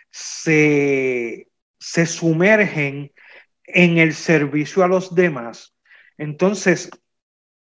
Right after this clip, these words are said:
a veces uno ve, a veces, ¿verdad? Uno ve que, que, eh, la, la persona o, o las personas se cansan y llegan a un momento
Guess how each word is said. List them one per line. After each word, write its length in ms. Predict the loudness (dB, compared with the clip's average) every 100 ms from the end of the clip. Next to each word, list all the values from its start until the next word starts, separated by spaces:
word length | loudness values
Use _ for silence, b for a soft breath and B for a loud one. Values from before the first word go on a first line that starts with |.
| _ _ 0
a 160 | 2
veces 360 | 4 2 0 0
uno 260 | 0 0 2
ve, 480 | 4 2 0 -6 -10
a 100 | -6
veces, 320 | -6 -4 -2
¿verdad? 260 | 0 2 0
Uno 200 | 0 2
ve 240 | 2 0
que, 340 | -2 -2 -4 -10
que, 640 | -4 0 2 2 0 -4 B B B B _
eh, 520 | -6 -6 -10 -14 -14 -2
la, 260 | 2 2
la 240 | 2 0 2
persona 960 | 0 -2 -6 -2 0 2 0 0 -4 -10 _ _
o, 460 | -2 0 0 -2 -2
o 80 |
las 140 | -2 -2
personas 480 | -4 -4 -2 -2 -2
se 320 | 0 0 2
cansan 920 | 2 2 2 -2 -2 -2 -2 -8 -12 B B B
y 180 | -6 0
llegan 340 | 2 2 0
a 60 | 0
un 140 | 0
momento 840 | -2 -2 -2 -6 0 0 2 -2